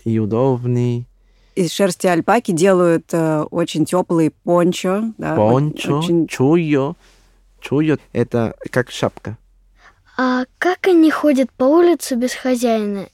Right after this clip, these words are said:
Speaker 3: и с ними можно фотографироваться?
Speaker 1: Ну, ну, конечно, с хозяином. Да, они ходят по улице.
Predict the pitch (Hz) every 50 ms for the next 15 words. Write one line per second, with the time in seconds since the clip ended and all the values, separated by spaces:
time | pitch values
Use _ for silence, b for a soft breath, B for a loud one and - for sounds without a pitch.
0 | _ _ - 220 - - - 262 285 285 277 254 240 240 247 254 254 254 240 -
1 | - _ - 220 226 214 214 214 - - - 185 170 104 110 113 113 113 107 -
2 | 110 107 104 101 104 110 127 156 139 - 98 92 82 85 - - - - - -
3 | - 110 - - - 101 95 90 104 101 113 123 - _ _ _ _ _ _ _
4 | - - 82 73 67 - - _ _ _ _ - - - - _ - - 92 -
5 | - - - - - - - - - - - - - - - -